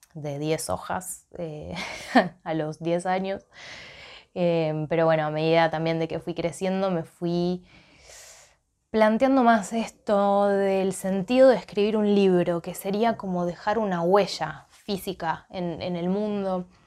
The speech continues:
y empezar a tocar le-, las mentes y los corazones de otras personas y generar un cambio. Y esa idea me gustó mucho, mucho,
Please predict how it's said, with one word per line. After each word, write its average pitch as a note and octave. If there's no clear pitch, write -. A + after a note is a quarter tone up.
y F3
empezar E3+
a F3+
tocar F3+
le-, -
las E3
mentes F#3+
y F#3
los F3+
corazones F#3
de F#3
otras F3+
personas A3
y -
generar F3+
un F#3
cambio. E3+
Y E3+
esa F#3+
idea G#3
me F#3+
gustó E3+
mucho, G3
mucho, G#3